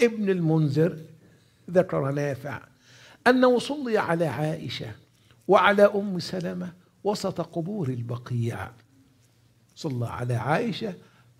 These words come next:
أبو هريرة وحضى ذلك ابن عمر، أيضًا فعل هذا عمر ابن عبد العزيز. أمال إيه الممنوع من الصلاة في المقابر؟ الصلاة ذات الركوع والسجود.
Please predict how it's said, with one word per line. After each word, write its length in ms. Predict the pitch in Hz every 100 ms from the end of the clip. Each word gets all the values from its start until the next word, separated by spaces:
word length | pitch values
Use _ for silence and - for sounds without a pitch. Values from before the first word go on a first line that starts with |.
| -
أبو 260 | 190 160 120
هريرة 540 | 135 147 131 120 120 - - - -
وحضى 420 | 147 120 160 135
ذلك 640 | 120 131 123 120 120 117 - - -
ابن 320 | 170 156 143
عمر، 400 | 135 214 185 170 - _ _ _ _
أيضًا 260 | 240 220 165
فعل 360 | 123 - 175
هذا 300 | 131 151 151
عمر 420 | 117 165 196 196 160 _
ابن 220 | 170 131 120
عبد 180 | -
العزيز. 480 | 117 - - 113 - - - -
أمال 240 | 233 262 311
إيه 120 | 370
الممنوع 800 | 302 240 220 226 285 277 220 190 - _ _ _ -
من 120 | 180
الصلاة 420 | 185 - 180 226
في 180 | - -
المقابر؟ 640 | 147 135 - 127 120 110 - - - _ _ _ _ _ _ _ _ _ -
الصلاة 640 | 131 - 143 156 147 156 - - _ _ _ -
ذات 240 | 165 160
الركوع 500 | 156 160 123 - 143
والسجود. 640 | 87 95 - 107 87 -